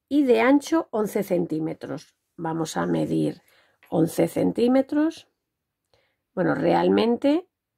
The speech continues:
es, como esto mide trece, pero nos ponemos en la línea y marco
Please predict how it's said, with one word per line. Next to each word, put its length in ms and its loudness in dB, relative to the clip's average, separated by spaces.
es, 400 -6
como 220 4
esto 260 2
mide 260 4
trece, 560 0
pero 220 -12
nos 140 -10
ponemos 420 -8
en 140 -4
la 120 -2
línea 640 0
y 140 2
marco 600 0